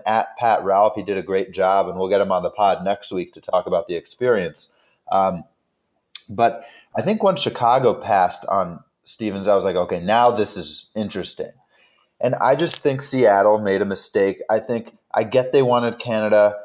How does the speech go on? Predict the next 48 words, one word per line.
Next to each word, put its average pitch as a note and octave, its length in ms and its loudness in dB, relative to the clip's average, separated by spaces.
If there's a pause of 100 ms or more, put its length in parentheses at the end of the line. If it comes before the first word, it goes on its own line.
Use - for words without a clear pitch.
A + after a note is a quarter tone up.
(120)
I F#2 100 0
get G#2+ 220 0
they B2 80 4
wanted A2 280 2
a G#2 60 4
point G#2+ 300 -6
guard G2+ 160 4
of F#2 80 -2
the F#2 80 -6
future. G2 600 -2 (300)
But G#2+ 140 4
at G#2 120 0
some B2 300 0
point, A#2+ 400 -2 (180)
you G2+ 160 -8
can't A#2 460 -4
pass G#2 380 2
on F#2+ 280 0 (200)
that G#2 320 4
high G2 200 2
of F2+ 120 2
a E2 60 -6
talent. E2+ 480 -4 (560)
Dude, E3 160 2
imagine C#3 680 0
Az-, C3 460 0 (120)
Azura B2 440 2
Stevens, B2 760 -4
it's A#2+ 160 -2
Azurá, G#2+ 520 4
right? G#2 240 4
Imagine C3+ 520 2
Azurá B2+ 600 2
Stevens A#2 560 -4
and G#2 180 -4
Breanna G2 400 0
Stewart F#2+ 380 -2
as E2+ 100 -8
your F2 80 -6
front F2 300 -4
court. - 260 -8
Just C#3+ 220 0
think A#2 160 -2
about F2+ 240 2
it E2+ 100 -6
for - 60 -8
a - 20 -20
second. F2 300 -18